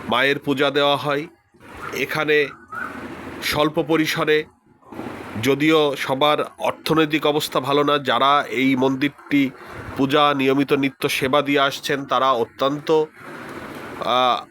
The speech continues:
অসচ্ছল মানুষই আমি বলবো, তারা অর্থবিত্ত নেই, কিন্তু মায়ের প্রতি অপার ভক্তি, মায়ের প্রতি অপার ভালোবাসার জন্য এই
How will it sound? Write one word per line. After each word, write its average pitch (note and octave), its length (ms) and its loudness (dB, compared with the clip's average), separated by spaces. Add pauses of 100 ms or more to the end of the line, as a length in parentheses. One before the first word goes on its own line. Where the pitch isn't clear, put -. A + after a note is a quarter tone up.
(340)
অসচ্ছল F3 540 0
মানুষই E3+ 420 2
আমি E3+ 160 2
বলবো, E3 460 2 (240)
তারা B2+ 240 2
অর্থবিত্ত D3 640 0
নেই, D3+ 180 2
কিন্তু D#3 460 -2 (560)
মায়ের D3+ 420 4
প্রতি F3 320 2
অপার D3 360 6
ভক্তি, C#3+ 540 -2
মায়ের C3 440 4
প্রতি C#3+ 500 2
অপার C3 540 2 (720)
ভালোবাসার D#3+ 680 2
জন্য D#3+ 440 2 (1000)
এই D#3+ 340 2